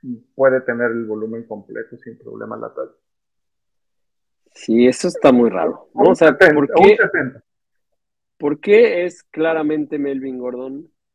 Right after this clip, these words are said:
Speaker 2: el que le quita la mitad de los toques a Yavonte, pero no es lo suficientemente bueno para estar adelante de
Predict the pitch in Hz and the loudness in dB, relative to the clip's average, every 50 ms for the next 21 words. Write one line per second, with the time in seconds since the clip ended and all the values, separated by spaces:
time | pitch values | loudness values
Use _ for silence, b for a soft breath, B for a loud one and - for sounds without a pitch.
0 | _ _ _ _ - 113 117 117 113 107 - 113 110 107 104 92 - - 104 117 | _ _ _ _ -14 -12 -10 -10 -10 -10 -10 -10 -8 -8 -8 -10 -10 -10 -8 -8
1 | 117 107 _ - 135 131 _ - 127 120 110 104 98 101 117 120 120 113 104 - | -8 -8 _ -6 -6 -6 _ -6 -6 -6 -6 -8 -8 -8 -6 -4 -6 -6 -6 -6
2 | 131 131 127 120 113 - - - 117 104 - 123 113 - - - 110 104 101 101 | -4 -4 -4 -4 -6 -10 -12 -16 -14 -12 -12 -16 -16 -16 -16 -14 -10 -8 -8 -6
3 | 98 110 127 135 123 - 170 185 196 _ _ _ - 123 110 107 110 113 123 127 | -4 -2 -2 -2 0 0 -2 -4 -4 _ _ _ -2 0 0 2 2 2 4 6
4 | 139 143 139 139 131 - 110 - 127 127 127 123 127 123 117 120 113 117 120 123 | 6 6 6 4 2 0 -4 -2 -2 0 0 0 0 0 -2 -2 -2 -2 -2 -2
5 | 123 117 - 110 104 104 - - 127 123 123 117 113 107 101 107 113 117 107 - | -4 -4 -4 -4 -4 -4 -4 -2 -2 0 0 2 0 0 0 -2 -2 -4 -8 -10
6 | 139 135 127 127 98 95 87 _ | -12 -14 -12 -10 -12 -12 -12 _